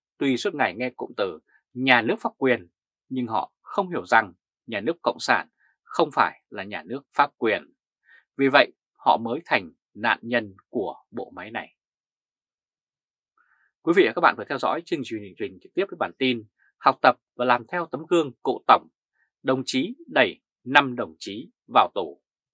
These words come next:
Quý vị và các bạn hãy chia sẻ video này cho nhiều người biết và bấm nút theo dõi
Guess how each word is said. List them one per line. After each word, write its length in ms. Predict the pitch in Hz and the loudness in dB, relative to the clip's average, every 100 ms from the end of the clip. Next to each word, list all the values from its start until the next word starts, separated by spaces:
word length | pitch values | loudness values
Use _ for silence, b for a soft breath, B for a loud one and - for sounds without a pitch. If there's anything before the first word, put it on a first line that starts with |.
| _ _ _ _ _ _ _ _ _ _ _ _ - | _ _ _ _ _ _ _ _ _ _ _ _ -2
Quý 120 | 170 | 0
vị 80 | 180 | 2
và 80 | 117 | 0
các 60 | |
bạn 160 | 165 143 | 2 2
hãy 60 | 143 | 0
chia 120 | 160 | -4
sẻ 280 | 143 131 87 - | 0 2 0 -2
video 220 | 139 139 | 0 2
này 280 | 135 104 _ | 2 0 _
cho 100 | - 143 | -6 -4
nhiều 120 | 127 | -2
người 100 | 104 | -2
biết 140 | 139 226 | -2 -2
và 60 | 98 | -4
bấm 140 | 104 | -6
nút 80 | 208 | -8
theo 100 | 135 | -6
dõi 280 | 113 101 175 | 0 2 0